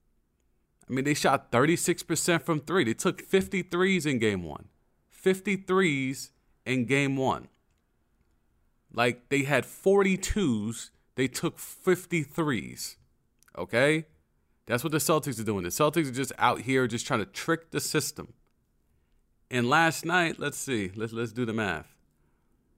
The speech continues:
They took forty-three threes last night, so ninety-three threes in two games. Ninety-three threes in two games, and they took more threes than twos last night. Forty-three threes to forty-twos.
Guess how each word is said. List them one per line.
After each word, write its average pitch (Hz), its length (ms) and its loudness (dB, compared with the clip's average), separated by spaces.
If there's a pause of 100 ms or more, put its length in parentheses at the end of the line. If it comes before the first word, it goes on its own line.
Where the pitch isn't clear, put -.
(640)
They 151 120 4
took 170 320 -2
forty-three 190 840 2 (260)
threes 165 360 2
last 113 280 2
night, 101 200 -2
so 147 120 -2
ninety-three 180 640 2
threes 170 480 2
in 131 160 0
two 165 220 -4
games. 110 460 -6 (840)
Ninety-three 185 800 2
threes 185 400 2
in 156 120 2
two 175 220 -4
games, 131 540 -2
and 131 180 0
they 135 120 2
took 185 340 -2
more 156 240 2
threes 165 360 0
than 135 160 -4
twos 135 280 -2
last 98 240 -2
night. 82 160 -8
Forty-three 170 600 0
threes 196 460 0
to 139 140 -4
forty-twos. 156 1040 0